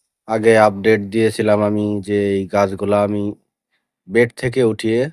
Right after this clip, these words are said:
পাঁচ লিটার টবে, তেলের টবে লাগিয়েছিলাম। মিডিয়া দিয়েছিলাম মাটি, বালি এবং গোবর।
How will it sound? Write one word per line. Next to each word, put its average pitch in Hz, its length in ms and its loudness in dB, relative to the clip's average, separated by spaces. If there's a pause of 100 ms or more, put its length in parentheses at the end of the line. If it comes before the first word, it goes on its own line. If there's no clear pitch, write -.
(160)
পাঁচ 107 260 -4
লিটার 101 420 -4 (1080)
টবে, 107 280 0 (100)
তেলের 110 320 -2
টবে 95 260 -4
লাগিয়েছিলাম। 101 680 -4 (1040)
মিডিয়া 101 400 -2
দিয়েছিলাম 101 440 -4 (100)
মাটি, 104 400 -6
বালি 104 400 -4 (320)
এবং 92 260 -12 (140)
গোবর। 101 380 -6